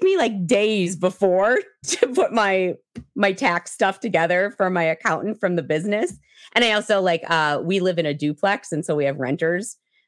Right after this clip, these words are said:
Um, so it's, like, kind of complicated. And I was like, "You should not make fun of these, 'cause if I did not have this, I would be giving you, like, a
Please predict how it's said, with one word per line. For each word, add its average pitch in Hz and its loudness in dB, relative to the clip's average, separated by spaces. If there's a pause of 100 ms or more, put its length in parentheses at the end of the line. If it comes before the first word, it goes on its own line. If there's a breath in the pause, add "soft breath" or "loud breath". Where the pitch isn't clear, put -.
(120)
Um, 160 0 (480)
so 202 2
it's, - -8
like, 208 0
kind 247 0
of - -6
complicated. 185 0
And 156 -2
I 151 0
was 165 -2
like, 160 0
"You 294 0
should 359 -2
not 208 2
make 202 -2
fun 175 -2
of 170 -2
these, 143 -4
'cause - -4
if 156 -2
I 185 2
did 208 -4
not 190 0
have 165 -2
this, 226 -4 (100)
I 175 4
would 190 0
be 180 -4
giving 160 -2
you, 160 0
like, 170 0
a 147 -2